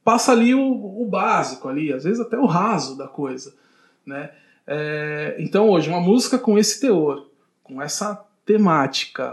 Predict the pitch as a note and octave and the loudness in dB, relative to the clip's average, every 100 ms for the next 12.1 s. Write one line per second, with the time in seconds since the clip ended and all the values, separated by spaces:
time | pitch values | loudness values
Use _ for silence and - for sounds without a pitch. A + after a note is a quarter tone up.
0 | - C3+ C3+ - F3 F#3 E3 F3+ F#3 G3+ | -12 -16 -12 -10 -8 -10 -8 -4 -2 -2
1 | D#3+ D3 C#3 B2 B2 - C3 - D#3 D#3+ | 0 0 -2 -4 -10 -18 -14 -12 -10 -6
2 | D#3 E3+ G#3+ G#3+ A3 F3 D#3+ D#3 C#3+ C#3+ | 0 2 2 2 -2 -2 -4 -4 -6 -10
3 | C3+ C3+ - D3 D3 D3+ C#3 D3 F#3 D3+ | -14 -20 -20 -20 -14 -14 -12 -12 -12 -12
4 | C#3 _ _ _ _ _ C#3 C#3 C3+ C3+ | -16 _ _ _ _ _ -12 -10 -10 -12
5 | C3+ C3 C3+ C#3 - _ _ _ _ - | -14 -14 -14 -16 -20 _ _ _ _ -10
6 | D3 - D3+ D#3 - D#3 _ - F3 F#3 | -6 -4 -4 -4 -8 -10 _ -2 -2 -2
7 | F3 D#3+ D#3 D3+ E3+ F#3 F3+ E3+ - F3 | -4 -4 -4 -2 0 0 0 0 0 -4
8 | - F3+ F#3 F3+ F#3+ - F3+ E3+ E3 F3+ | 0 2 2 2 0 0 -6 -4 -2 -2
9 | F#3 F#3+ F#3 F3+ E3 E3 D#3+ D#3+ D3 C3+ | 0 0 2 2 2 2 -2 -2 -2 -4
10 | B2+ - _ C#3 C3+ C3 _ _ D#3 - | -8 -16 _ -10 -10 -12 _ _ -2 2
11 | F#3+ F#3+ E3+ C#3+ C#3 - E3 E3 D3 D#3 | 2 2 0 -2 -2 0 0 0 -2 -8
12 | D#3 | -10